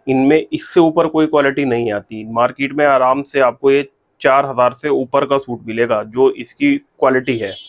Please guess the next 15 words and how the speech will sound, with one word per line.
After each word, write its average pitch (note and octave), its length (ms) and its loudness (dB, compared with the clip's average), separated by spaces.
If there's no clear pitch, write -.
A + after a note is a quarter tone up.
इसमें B2+ 260 -2
आप B2 220 0
कम C3+ 160 0
क्वालिटी C3 360 0
का C3+ 140 2
भी C3 180 0
ले C3 200 2
सकते C3 360 -4
हैं C3+ 260 0
लेकिन B2+ 400 -2
उसमें B2+ 680 -2
ये C3+ 260 2
मज़ा A#2+ 340 0
नहीं A#2 360 0
आएगा A2 380 0